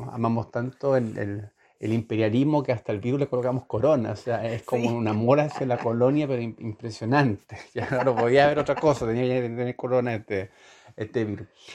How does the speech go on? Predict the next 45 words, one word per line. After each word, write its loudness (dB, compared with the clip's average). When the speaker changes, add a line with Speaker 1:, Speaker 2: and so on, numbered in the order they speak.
Speaker 1:
Me 6
in-, 6
me 6
interesa, 6
me 4
interesa -2
que 0
hablemos 4
un -4
poquito -4
sobre 0
todo 2
lo 4
que, 0
las 2
implicancias -2
que -4
esto -2
ha 4
tenido 4
y 2
como 0
te 0
decía -2
anteriormente, -2
qué -6
pasa -2
con 2
esos 2
hogares 6
que -10
realmente 0
no -4
son -2
hogares -2
de -2
contención, -2
no -2
son -4
hogares 0
donde -2
la 0
persona -4
sea 2
amada 2